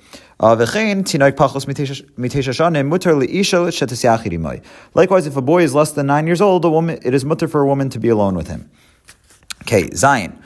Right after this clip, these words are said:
Mishein la isha. A man who does not have a wife, lo yehim lamid tinoikos, should not teach children, mipnei shi masein ba'is leveis sefer, because their mothers come to, to the school. Uh, v'nimtza mesiachidim isha, ve'eno tzarech shetia ishto shruya ima b'veis sefer.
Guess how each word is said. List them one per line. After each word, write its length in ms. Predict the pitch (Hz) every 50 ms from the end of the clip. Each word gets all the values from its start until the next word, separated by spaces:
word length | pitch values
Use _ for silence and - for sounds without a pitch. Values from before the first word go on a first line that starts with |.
| - - _ _ -
Mishein 340 | 175 202 - 214 202 180
la 80 | 156 123
isha. 600 | 110 - 170 196 196 - - 180 165 160 151 - - - - _ _ _ _ _
A 60 | - 123
man 300 | 143 180 196 202 185 175
who 160 | 180 165 156
does 160 | 135 139 131
not 180 | 139 147 139 131
have 100 | 104 98
a 40 |
wife, 400 | 110 127 160 170 175 170 175 - - _
lo 160 | - 135 160 180
yehim 460 | 180 170 160 156 156 151 151 143 -
lamid 320 | - 113 131 131 131 123 101
tinoikos, 680 | - - 131 160 185 185 - 180 165 156 160 - -
should 140 | - - 131
not 180 | 135 135 135 135
teach 240 | - - - -
children, 520 | - - 185 180 175 160 175 165 156 156 147 - - - _ _
mipnei 260 | - 117 135 180 196 190
shi 120 | - 180 170
masein 380 | 160 147 139 - 160 160 156
ba'is 340 | 135 139 143 156 151 147 -
leveis 220 | 123 117 110 - 107
sefer, 340 | - - 170 175 175 175
because 300 | 156 135 117 - 143 120
their 80 | 110 120
mothers 360 | 120 135 156 156 160 143 123
come 220 | - - 135 123 117
to, 320 | - 120 110 107 - - - _ _ -
to 100 | - 113
the 100 | 101 92
school. 460 | - - 147 160 170 170 170 170 - - - _ _ _ _ -
Uh, 300 | - 110 113 117 117 113
v'nimtza 520 | 110 120 131 147 156 151 - 190 165 147
mesiachidim 600 | 131 123 - 156 147 147 - - 127 123 113 113 110
isha, 260 | 147 170 160 - 165 151
ve'eno 280 | 131 131 139 151 151 139
tzarech 300 | - - 143 135 - -
shetia 280 | 107 - 131 123 110 110
ishto 200 | 139 139 - 127
shruya 460 | 113 - - 135 139 135 131 120 98
ima 200 | 117 131 127 117
b'veis 280 | 107 101 101 95 - 98
sefer. 520 | - - 156 165 160 160 147 139 139 139